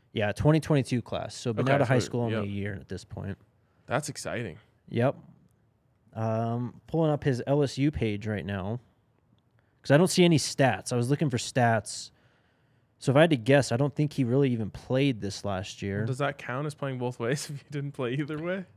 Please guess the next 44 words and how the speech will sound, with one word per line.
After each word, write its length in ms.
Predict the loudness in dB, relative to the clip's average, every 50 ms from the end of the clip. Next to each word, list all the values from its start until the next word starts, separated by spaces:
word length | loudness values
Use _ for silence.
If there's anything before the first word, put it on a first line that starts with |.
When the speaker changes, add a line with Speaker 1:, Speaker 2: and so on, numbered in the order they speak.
| _ 4
Speaker 1:
In, 340 | 6 6 8 8 4 4 4
well, 160 | 6 8 8 8
at 80 | 8
least 240 | 8 6 6 6 6
in 80 | 4 8
high 160 | 8 8 6
school 240 | 6 4 2 2 2
he 140 | 2 2
did. 200 | 0 -2 -2 0
Speaker 2:
Okay, 220 | -2 -2 0 0 -2
all 60 | -2 0 0 0 0 0 0
right, 100 | -2 -6
fair. 220 | -6 -8 -4 0 4
Speaker 1:
Um, 760 | 4 6 6 6 6 6 6 6 6 4 4 2 -2 -4 -6 -2
yeah, 460 | 2 4 4 6 6 6 6 4 2 0
only 640 | 0 2 2 4 4 4 4 4 4 4 2 2 0 _ _ _ _ _ _ _ -10
ten 260 | -2 0 2 2 2
tackles 460 | 4 4 4 4 4 2 0 2 2
last 380 | 2 2 2 0 -2 -4 -4 -2
year, 520 | 0 2 2 2 2 2 2 0 0 -2 -6 -10 -12 -18 -20 _ _ _ _ _ -6
only 220 | -4 -2 -2 -2
three 280 | -4 -2 -2 0 0 0
solo. 540 | -2 -4 -4 -4 -4 -4 -6 -6 -8 -10 -12 _ _ _ -18
So 300 | -12 -10 -8 -8 -8 -12 _ _ _ _ _ _ _ _
Speaker 2:
So 160 | _ -4 -2 0
he 40 |
did 140 | 0 0 0 2
play 140 | 0 0
a 60 | 2 0
little. 260 | -2 -4 -4 -8 -10 _ _ _ _ _ _ _ -8
Speaker 1:
he's 140 | -8 -6 2
figuring 340 | 4 4 6 6 6 6
it 100 | 6 6
out. 200 | 6 4 2 -2 -8 -20 _ _ _ -6
Speaker 2:
Yeah. 200 | -6 -4 -4 -6 -8 -16 _ _ _ _ _ _ _ _ _ _ _ _
Not 200 | -2 2 2 4
always 240 | 4 4 2 0 -2 -4
easy 200 | -6 -6 -6 -10
to 80 | -10
get 140 | -10 -10 -8
on 100 | -8 -8
the 60 | -10
field 260 | -10 -8 -8 -8 -8
at 80 | -8 -10